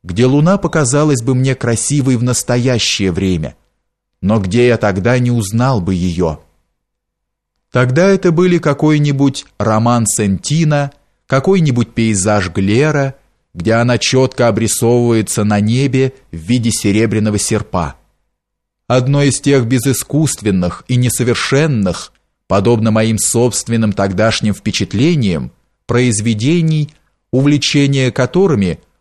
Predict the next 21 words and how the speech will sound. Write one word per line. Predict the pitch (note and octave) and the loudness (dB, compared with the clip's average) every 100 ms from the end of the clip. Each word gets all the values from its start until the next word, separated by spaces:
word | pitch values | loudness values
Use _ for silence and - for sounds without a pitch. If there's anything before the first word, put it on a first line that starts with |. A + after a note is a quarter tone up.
| - | -2
очень | C#3+ F3+ E3+ D#3 | 0 2 0 0
возмущало | C#3 B2 B2 - A#2+ A#2+ A#2 | 0 0 -2 -2 0 0 0
сестер | - A2 - A2+ A2+ | -2 -4 -2 0 0
моей | G#2+ G#2 G#2 G2+ | 0 0 -2 -2
бабушки. | F#2 F#2 D#2 - - - _ _ _ _ _ _ _ _ _ | 0 -2 -2 -8 -10 -16 _ _ _ _ _ _ _ _ _
Они | B2 C3+ C#3+ C#3 | 0 2 2 2
полагали, | B2+ B2+ A#2+ D#3 G3 C3+ F#2 - _ | 2 2 2 2 2 2 0 -4 _
что | - - C#3 | -10 -2 0
детей | D3 D3 G#3+ | 0 0 0
следует | - D3+ F3+ E3+ E3 D#3 | 0 0 2 2 0 -2
окружать | C#3+ D3 A#2 C#3 C#3+ | 0 -2 0 0 0
только | D3 C#3+ C#3 | 0 0 0
такими | C#3 C3 C#3 A#2+ | -2 -2 0 0
произведениями, | A#2 A#2 G2+ A2 A#2+ G#3 F#3 G#2+ F#2 E2 C2 _ _ _ - | 0 0 0 -2 0 2 2 2 0 -2 -6 _ _ _ -4
на | A#2+ | -2
которых | B2+ D#3 F3+ F3 - | 0 0 2 2 0
лучше | D3 G3+ - F3 | -2 -2 -2 -2
всего | - D3+ E3 | -2 0 0
воспитывается | C#3 C3 - E3 E3 D3 C#3+ - C3+ | 0 -2 -2 -2 0 0 0 0 -4
хороший | - A#2 C3 - C3+ | -2 0 0 0 -4
вкус, | - - G#2+ - - | -4 -6 -6 -6 -12